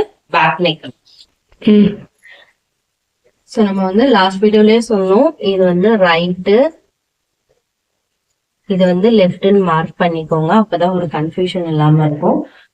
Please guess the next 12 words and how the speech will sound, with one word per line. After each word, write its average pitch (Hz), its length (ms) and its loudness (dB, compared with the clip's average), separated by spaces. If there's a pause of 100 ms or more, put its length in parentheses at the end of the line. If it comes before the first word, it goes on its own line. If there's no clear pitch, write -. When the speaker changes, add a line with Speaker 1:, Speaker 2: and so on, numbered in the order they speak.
Speaker 1:
So, - 160 -2
இப்ப 247 400 0
வந்து 214 400 2
நம்ம 233 300 2 (380)
என்ன 208 200 2
பண்ண 226 200 -2
போறோம்னா, 185 360 -2
கொஞ்சம் 208 340 -2
கிளாத் 185 360 -2
வந்து 185 300 0
டிஃப்ரெண்ட்ல 175 520 -4
எடுத்துக்கோங்க. 165 560 -2